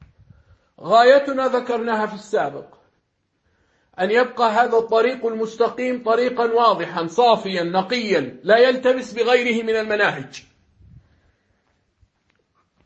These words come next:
ليحيى من حي عن بينة ويهلك من هلك عن بينة.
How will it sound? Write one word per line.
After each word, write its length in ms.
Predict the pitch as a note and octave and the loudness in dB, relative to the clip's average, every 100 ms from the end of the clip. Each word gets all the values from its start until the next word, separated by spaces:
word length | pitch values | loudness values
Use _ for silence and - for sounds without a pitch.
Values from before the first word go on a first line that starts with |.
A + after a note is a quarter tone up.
| _ _ _ _ _ _ _ _ _ _ _ _ | _ _ _ _ _ _ _ _ _ _ _ _
ليحيى 440 | F3+ B3 B3+ B3 B3 | 2 4 4 2 2
من 180 | A#3+ | 0
حي 280 | G#3 C4 B3+ | -2 0 0
عن 220 | A3 A3+ | 0 0
بينة 400 | A3+ B3 C4+ C#4 | 0 -2 0 2
ويهلك 420 | B3+ A#3+ A3+ A3+ G#3 | 4 4 2 -4 -2
من 140 | G3 | 0
هلك 280 | A#3 A#3+ F#3 | 0 -2 0
عن 200 | D#3 D#3 | -2 -2
بينة. 360 | C#3 C3 - | -6 -6 -14